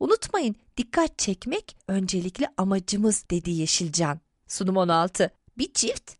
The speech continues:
gülümseyerek onları izlerken adam, "Çocuklar ne yapıyorsunuz?" diye sorunca, "Bizler doğadaki canlıların koruyucularıyız." diye cevapladı Taha çöp toplamayı sürdürürken.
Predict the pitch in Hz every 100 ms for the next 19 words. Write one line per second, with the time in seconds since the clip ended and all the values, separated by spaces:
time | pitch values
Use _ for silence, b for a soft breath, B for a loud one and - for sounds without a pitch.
0 | _ _ _ 269 330 330 - 392 359 -
1 | 359 320 320 294 269 415 - - 285 233
2 | - 233 247 233 - b b b - 285
3 | 427 554 415 233 247 440 - 466 392 349
4 | - 254 262 262 - - - _ 170 170
5 | 151 - 160 190 427 - 254 - _ -
6 | 214 208 269 247 240 247 240 - 214 240
7 | 233 247 233 247 240 277 - 254 247 220
8 | 233 254 269 285 262 226 - _ 202 208
9 | 185 190 185 180 190 180 180 185 160 175
10 | - - - 185 190 185 185 - 202 170
11 | 190 180 180 190 165